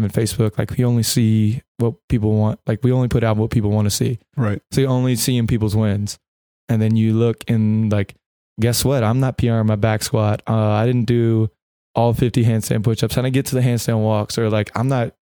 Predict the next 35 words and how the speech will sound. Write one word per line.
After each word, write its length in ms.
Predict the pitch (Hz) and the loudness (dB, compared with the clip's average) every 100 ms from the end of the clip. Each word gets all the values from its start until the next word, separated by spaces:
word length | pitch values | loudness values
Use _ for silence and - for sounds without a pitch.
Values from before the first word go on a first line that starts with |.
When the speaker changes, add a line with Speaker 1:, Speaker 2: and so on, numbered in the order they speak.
| - | -4
Speaker 1:
I'm 80 | 143 | -2
not 300 | 139 - - | -2 -4 -6
successful. 480 | - 123 110 123 110 | -2 -2 0 0 0
I'm 120 | 123 | 0
not 140 | 123 | 0
making 280 | 123 120 117 | -2 -2 0
money. 300 | 113 113 110 | 0 2 0
I 40 | |
don't 140 | 113 120 | 0 0
have 120 | 117 | -2
a 40 | 110 | 0
vacation 480 | 117 - 120 120 | 0 0 0 2
home 280 | 117 113 110 | 2 2 2
in 280 | 107 107 110 | 2 2 2
Mexico 500 | 117 - 117 117 107 | 0 -2 -4 -2 0
or 120 | 104 | -2
something 200 | - 117 | -2 -2
like 140 | 113 107 | -2 -2
that. 240 | 127 131 | -2 0
And 140 | 110 104 _ _ - | -2 -4 _ _ -6
it 100 | 123 | -2
always 240 | 127 135 - | 0 0 0
kinda 220 | 127 113 | -2 0
draws 360 | 110 117 110 107 | 0 2 0 0
this 120 | 104 | -2
comparison 760 | 110 104 117 120 - 104 104 - _ _ - | -2 0 0 0 0 0 -2 -4 _ _ -10
of 100 | 107 | -4
people, 400 | - 117 113 107 | -2 0 0 -2
of 120 | 104 | 0
what 180 | 113 - | -2 -2
you're 60 | 110 | -2
doing 240 | 110 104 | 0 0
now, 340 | 107 110 110 107 | 0 0 0 0
or, 100 | 104 | 0
like, 160 | 107 | -2